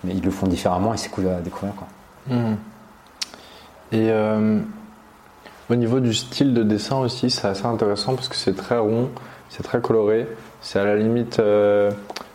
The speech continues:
Speaker 2: des personnages, euh, des, c'est pas, c'est pas, c'est pas Ghibli, pardon, c'est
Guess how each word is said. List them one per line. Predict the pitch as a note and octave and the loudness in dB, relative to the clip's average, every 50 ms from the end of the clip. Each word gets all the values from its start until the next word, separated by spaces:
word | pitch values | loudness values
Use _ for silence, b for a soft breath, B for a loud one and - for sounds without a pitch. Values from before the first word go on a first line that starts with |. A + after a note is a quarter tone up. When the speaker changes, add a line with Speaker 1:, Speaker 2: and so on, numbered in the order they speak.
| - - - | -8 -2 0
Speaker 2:
des | G2 G2+ | 0 2
personnages, | G2+ G#2 G2+ - - - G#2+ G#2+ G#2+ G#2 G#2 | 2 0 -2 -2 -2 0 0 2 2 2 2
euh, | G#2 G2 F#2+ G2+ - - | 2 0 0 -2 -2 0
des, | G2 F#2+ G2+ G2 F#2+ F#2+ F#2+ F#2 F#2 F#2 F#2 - - | 2 2 4 4 4 4 4 4 2 0 -2 -6 -14
c'est | - - | -16 -8
pas, | - - F#2+ F#2 | -2 0 0 2
c'est | F#2 F2+ F#2 F#2 - | 0 0 -2 -6 -6
pas, | - - F2+ | -4 -2 -2
c'est | F2+ - - | -2 -2 -2
pas | - F#2+ | 0 0
Ghibli, | F#2 F2+ F#2 F#2 G2 A2 B2 B2 | 2 2 2 2 2 2 0 0
pardon, | B2 - - - G#2 A2+ A#2 | 0 -2 -2 -2 -4 -4 -6
c'est | - - - G#2 A2+ A#2+ | -8 -6 -4 -4 -4 -6